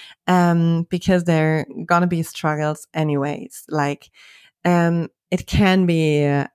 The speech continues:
helpful to have a community around you, of course, who will help you raise that baby. But on the other hand, of course, also you will find people on the road who will help you. So you are never alone. But,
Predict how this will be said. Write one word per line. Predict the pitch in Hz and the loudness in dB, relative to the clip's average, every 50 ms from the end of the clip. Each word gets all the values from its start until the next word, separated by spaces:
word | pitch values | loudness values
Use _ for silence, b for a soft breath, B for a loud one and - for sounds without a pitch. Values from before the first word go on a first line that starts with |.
| _ _ | _ _
helpful | 170 151 165 156 151 143 - - - 147 147 147 151 | -2 2 2 2 2 0 -2 -4 -2 0 0 0 0
to | - - 170 | 0 2 2
have | 165 147 143 | 2 2 -2
a | 151 | -2
community | - - 156 151 147 147 143 147 - - 147 139 | -2 0 0 2 2 2 0 0 -2 -2 -2 -2
around | 135 135 143 156 160 175 175 - | 0 0 0 2 2 0 0 -2
you, | - 147 156 160 | -2 0 0 0
of | - - - _ | -2 -4 -8 _
course, | - - 147 139 143 156 - | -6 -2 0 0 0 -2 -2
who | - 156 | -4 -2
will | 143 147 | -2 -2
help | 156 151 165 160 - - - | -2 0 -2 -2 -4 -4 -8
you | - | -6
raise | 147 151 147 147 143 | -2 -2 -2 -2 -4
that | - - 147 | -6 -8 -4
baby. | - 160 160 151 131 - - - - _ B B B B B B B B _ _ | -2 -2 -2 -2 -2 -6 -12 -14 -14 _ B B B B B B B B _ _
But | 180 170 165 170 - - | 0 0 0 -2 -2 0
on | - 175 | 0 2
the | 170 170 | 2 4
other | 180 190 185 170 | 4 4 4 4
hand, | 170 151 143 143 143 151 170 190 214 214 - - - _ - | 4 2 2 2 2 4 4 2 2 0 -2 -8 -14 _ -6
of | 165 160 - _ | -6 -6 -6 _
course, | - - 180 156 139 139 147 - - - - | -6 -2 0 0 0 0 -2 -6 -10 -12 -4
also | - - 165 165 - 175 | 0 0 0 0 0 -2
you | 170 160 160 156 | -2 0 0 0
will | 151 160 | -2 -2
find | 165 - - 151 147 - | -4 -4 -4 -4 -4 -4
people | - - 160 - 160 151 - - | -4 -6 -4 -2 -4 -4 -2 0
on | - 160 160 156 | 0 0 2 0
the | 156 151 | 0 0
road | 151 160 175 180 165 - - - | 2 2 2 0 0 -4 -8 -10
who | - 156 | -8 -8
will | 139 - 151 | -6 -6 -6
help | 156 160 143 139 - - | -6 -4 -6 -6 -6 -6
you. | 165 147 143 165 156 - - | -4 -2 -2 -2 -2 -6 -8
So | - - - 151 151 | -10 -4 -2 0 0
you | 156 156 156 156 | 0 0 0 0
are | 156 156 | 0 2
never | 160 160 165 160 156 | 0 0 0 0 0
alone. | 151 151 160 175 175 160 143 143 156 B B B B B B B B _ _ - | 2 2 2 2 2 2 0 -2 -4 B B B B B B B B _ _ 0
But, | 180 175 170 165 165 165 165 165 165 - - | 2 2 4 4 4 2 2 0 -2 -4 -10